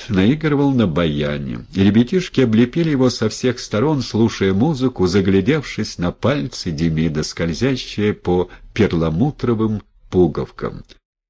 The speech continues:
Вдруг Гришутка от окна подал голос. «Ай,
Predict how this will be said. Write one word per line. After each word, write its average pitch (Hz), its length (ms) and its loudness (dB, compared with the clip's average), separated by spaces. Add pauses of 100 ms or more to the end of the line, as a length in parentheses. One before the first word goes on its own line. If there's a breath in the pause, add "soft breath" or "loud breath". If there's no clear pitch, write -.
(360)
Вдруг 190 300 4
Гришутка 165 800 2
от 127 260 -2
окна 120 540 0 (260)
подал 113 380 2
голос. 65 600 -4 (1080)
«Ай, 120 400 0